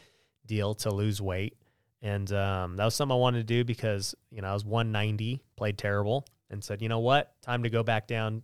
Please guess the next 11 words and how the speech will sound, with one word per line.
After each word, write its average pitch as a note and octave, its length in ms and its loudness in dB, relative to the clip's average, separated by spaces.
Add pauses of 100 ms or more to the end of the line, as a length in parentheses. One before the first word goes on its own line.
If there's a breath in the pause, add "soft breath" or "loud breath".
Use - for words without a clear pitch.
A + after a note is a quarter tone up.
you A2 100 -6
know, G#2+ 100 0
into G2+ 120 -4
the G#2 80 -2
one G2+ 180 -2
seventies." - 520 -6 (840 soft breath)
Got F#3+ 180 12
on F#3+ 100 10
P F#3 140 6
ninety F3 300 8
X. - 420 8